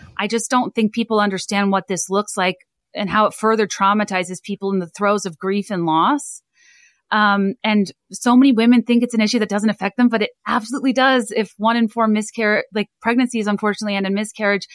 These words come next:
and many of those miscarriages require medical intervention, and that intervention is identical to the procedures for elective abortions. I don't even know if that's the correct term to be using right now, but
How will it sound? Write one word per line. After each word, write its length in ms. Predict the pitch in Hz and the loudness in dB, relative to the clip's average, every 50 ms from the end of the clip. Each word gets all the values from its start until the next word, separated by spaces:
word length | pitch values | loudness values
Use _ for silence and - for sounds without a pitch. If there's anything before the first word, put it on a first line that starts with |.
| - - _ - | -20 -20 _ 0
and 140 | 208 208 214 | 2 4 4
many 160 | 214 240 247 | 6 4 4
of 60 | 220 | 4
those 180 | 233 226 196 214 | 2 0 2 0
miscarriages 560 | 226 226 220 - - 240 214 214 220 202 196 | 0 0 -2 -4 -2 0 0 0 0 0 -4
require 320 | 202 - - 220 220 220 | -4 -4 -2 -2 0 2
medical 320 | 220 214 214 214 214 - 214 | 2 2 0 0 -2 -2 -2
intervention, 640 | 208 208 196 185 220 220 220 - 233 226 220 202 _ - - _ | -2 -2 -2 -2 0 0 0 0 0 0 0 -2 _ -12 -16 _
and 80 | - 226 | -2 0
that 80 | 226 - | 0 2
intervention 480 | 220 220 214 202 226 226 220 - 208 214 | 2 0 2 2 2 0 0 0 -2 -2
is 80 | 190 | 0
identical 500 | 208 208 190 - 208 202 220 220 - 208 | 0 -2 -2 -2 -2 -2 -2 -2 -2 -4
to 60 | 196 | -4
the 80 | 196 196 | -4 -4
procedures 800 | 185 208 196 - - 214 208 190 202 202 196 196 185 - - - _ _ _ _ _ _ _ _ | -4 -6 -6 -4 -4 -6 -4 -2 -2 -2 -2 -2 -4 -6 -12 -18 _ _ _ _ _ _ _ _
for 180 | - 226 214 226 | 0 2 2 4
elective 360 | - 214 233 226 226 - 208 | 2 2 0 0 -2 -4 -6
abortions. 640 | 202 180 190 202 208 202 - - 190 190 190 180 - - | -6 -4 -2 0 0 0 -2 -4 -4 -4 -4 -4 -6 -4
I 60 | 190 | -2
don't 140 | 214 226 226 | 0 2 2
even 120 | 208 220 | 2 2
know 100 | 226 214 | 2 2
if 60 | 208 | 2
that's 180 | - 208 202 - | 0 -2 -4 -4
the 60 | 214 | -10
correct 280 | - - 214 202 - - | -6 -4 -4 -4 -4 -2
term 240 | - 208 202 196 175 | -2 0 0 0 -2
to 120 | - 190 | -4 -8
be 80 | 185 190 | -6 -2
using 280 | 202 214 196 185 190 185 | -2 -2 0 0 0 0
right 140 | 185 170 | 0 0
now, 200 | 185 170 170 170 | 0 2 0 0
but 280 | 160 190 202 196 185 - | 0 0 0 0 0 -2